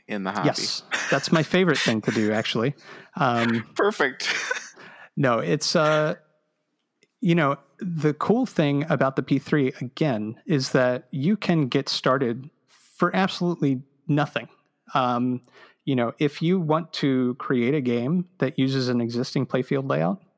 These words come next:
Speaker 2: go for it. Uh, the platform totally supports it. Um, if you have artistic ability whatsoever, I do not, uh, <laughs> then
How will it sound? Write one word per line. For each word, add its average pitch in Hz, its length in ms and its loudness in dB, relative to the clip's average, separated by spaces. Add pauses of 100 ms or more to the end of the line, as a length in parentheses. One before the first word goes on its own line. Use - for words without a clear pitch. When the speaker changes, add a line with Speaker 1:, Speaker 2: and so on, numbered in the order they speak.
Speaker 2:
go 226 140 -4
for 123 240 0
it. 120 80 -10 (140)
Uh, 160 100 2 (180)
the 156 380 -2 (160)
platform 185 420 0
totally 185 380 0
supports 160 480 -4
it. 117 140 -6 (720)
Um, 117 400 0 (1000)
if 160 180 0
you 175 420 2 (160)
have 156 340 0
artistic - 500 0
ability 135 380 2
whatsoever, 117 640 0
I 120 160 2
do 123 120 2
not, 113 480 -2 (160)
uh, 123 220 2 (180)
<laughs> - 40 4
then 147 440 2